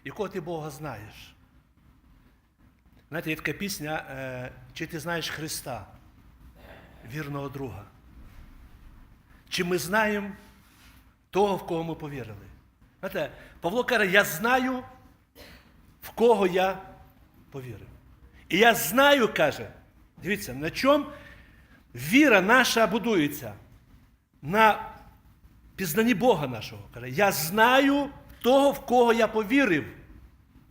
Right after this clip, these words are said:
І каже: «Я знаю», каже, «що Він є сильний мене зберегти». Алілуя, слава Богу. Я знаю Бога.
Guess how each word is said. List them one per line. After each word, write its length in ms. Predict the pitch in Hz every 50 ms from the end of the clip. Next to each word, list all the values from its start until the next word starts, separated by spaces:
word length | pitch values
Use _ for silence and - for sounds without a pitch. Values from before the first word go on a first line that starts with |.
| - - _ - - _ - - _ _ _ _ _ _ _ _
І 80 | - 170
каже: 240 | - 220 220 208 202
«Я 160 | 202 208 -
знаю», 480 | 143 143 170 226 240 220 190 160 151 -
каже, 300 | 151 139 123 123 117 117
«що 160 | - - 190
Він 180 | 180 208 196 196
є 100 | 190 165
сильний 640 | - - - 254 302 285 233 180 165 151 123 104 - - - - - - - - _ _ _ _ _ _ _ _ _ _ _ _ _ _ _ _ - _ _ _ _ _
мене 340 | - 117 143 170 180 190 185
зберегти». 540 | 127 127 113 151 147 139 143 - - 120 101
Алілуя, 440 | 123 120 123 139 143 147 131 110 98
слава 240 | - 139 127 123 113
Богу. 240 | 117 113 92 90 92 - - - - - - - - - - - - - - - - _ _ _ _ - _ _
Я 220 | - 147 190 202 196
знаю 460 | - 147 151 208 233 247 247 247 233
Бога. 440 | 165 170 247 247 170 131 117 104